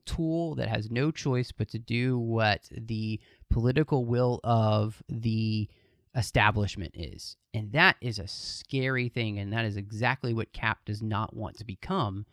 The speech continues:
He does not want to have that choice taken away. He wants the right to choose. And he doesn't want to be put in a place that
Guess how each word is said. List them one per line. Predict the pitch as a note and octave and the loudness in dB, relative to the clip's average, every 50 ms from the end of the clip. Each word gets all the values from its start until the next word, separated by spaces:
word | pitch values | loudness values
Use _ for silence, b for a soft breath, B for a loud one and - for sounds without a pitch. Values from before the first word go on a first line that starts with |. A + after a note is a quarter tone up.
| _ _ _ _ _ | _ _ _ _ _
He | - C3 A#2+ | -6 -4 -2
does | A#2+ A2 G#2+ | -2 -2 -2
not | A#2 A#2 A#2+ B2 C3+ D3+ - | 0 2 4 4 4 2 2
want | - B2+ A#2+ A#2+ B2 | 0 -2 -2 0 0
to | A#2+ | -2
have | A2 A2 G#2+ G#2 G#2 G2+ | -2 -2 -4 -4 -4 -2
that | G#2+ G#2 - - | -2 -4 -4 -4
choice | - - A2 G#2 G2+ - | -4 -2 -2 -2 -2 -2
taken | - G#2 F#2+ - G2+ G#2+ | -4 -4 -2 0 0 2
away. | G#2+ A#2+ D#3 D#3+ A#2+ F#2 - B B B B | 4 6 8 8 8 6 4 B B B B
He | B - F3 E3+ | B 6 6 6
wants | C3 A2+ A#2 B2 C#3 D#3 D#3+ - - - - - - _ - | 6 6 4 4 4 4 4 0 -2 -10 -12 -12 -12 _ -6
the | C3 B2 C#3 B2+ | 2 4 4 4
right | A2+ A2+ A#2+ A2 A2 A2+ - - - - - _ _ _ | 4 4 2 2 2 0 -2 -6 -14 -18 -18 _ _ _
to | - A2+ | -8 -8
choose. | - - - - C3+ A#2+ G#2 F2+ E2+ - - - - - - - _ _ _ _ _ _ _ _ _ _ _ _ _ _ _ - | -6 -2 -2 0 0 0 0 -2 -4 -10 -14 -16 -16 -18 -18 -20 _ _ _ _ _ _ _ _ _ _ _ _ _ _ _ -2
And | C#3 C#3 C#3+ C#3 C3 C3 B2 A#2+ A2+ A2 A2 G#2+ - - _ _ _ _ _ _ _ _ _ _ | 2 4 6 6 6 6 6 4 2 0 -2 -4 -8 -12 _ _ _ _ _ _ _ _ _ _
he | _ - - E3 D#3+ | _ -8 -4 -4 -2
doesn't | C3+ - D#3+ E3 G#3+ A3+ G3+ - | 2 6 8 8 8 6 2 -2
want | - A#2 A2 | -2 -2 -2
to | G#2 | -2
be | G2+ G#2 G#2 | 0 -2 -2
put | - - B2 - | 0 0 0 0
in | - A2+ | 0 -4
a | |
place | G#2 - - A#2 G#2 F#2+ - - - - | -2 0 0 2 0 0 -2 -6 -8 -2
that | A#2 A#2 A2 G#2 G2 F#2+ - - - | 0 2 2 2 0 -2 -4 -8 -14